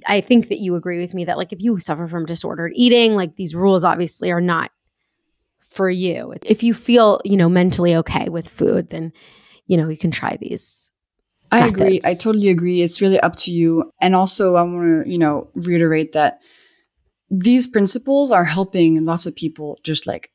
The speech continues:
Speaker 2: not die. You know, we're, we're at a, we're at a level of, like, people are dying because of the way they're eating. And so hopefully this is gonna help people shift away from that. If you're feeling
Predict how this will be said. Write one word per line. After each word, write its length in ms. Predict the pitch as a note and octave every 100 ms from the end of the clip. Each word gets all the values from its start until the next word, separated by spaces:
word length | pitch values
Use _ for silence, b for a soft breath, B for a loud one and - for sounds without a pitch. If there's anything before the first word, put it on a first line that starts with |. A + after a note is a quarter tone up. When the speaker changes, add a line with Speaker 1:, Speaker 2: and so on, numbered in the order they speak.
| -
Speaker 2:
not 340 | D#3 C#3+ -
die. 420 | - - - E3 E3+
You 120 | E3+
know, 160 | E3+
we're, 400 | E3 E3+ G3+ G#3+ F3+
we're 140 | G3+
at 160 | A#3+ B3
a, 120 | G3 E3
we're 160 | F#3 G#3
at 100 | B3+
a 80 | C#4+
level 400 | G#3 F3 G#3+ B3+
of, 100 | A3
like, 300 | F#3 E3 D#3+
people 600 | - G3 B3 C4 C4+ C4 -
are 400 | E3+ E3 D#3+ D#3+
dying 340 | E3 F3 F3+
because 280 | E3+ F3 D#3
of 80 | D3+
the 100 | D3+
way 140 | D#3
they're 160 | D3 -
eating. 420 | D#3 F3 C4 D4
And 120 | - E3+
so 160 | F3+
hopefully 520 | E3+ G3 F#3+ - F#3+
this 240 | D#3+ E3 D#3+
is 80 | D#3
gonna 240 | D#3+ D#3
help 240 | D#3 D#3
people 320 | - D#3 D3+ D3+
shift 320 | - D#3+ -
away 220 | D3 C#3+
from 200 | - G3+
that. 220 | A#3 C#4 - b b b b
If 220 | G3+ G#3+ F#3
you're 60 |
feeling 480 | E3+ F3 D#3+ D#3+ D#3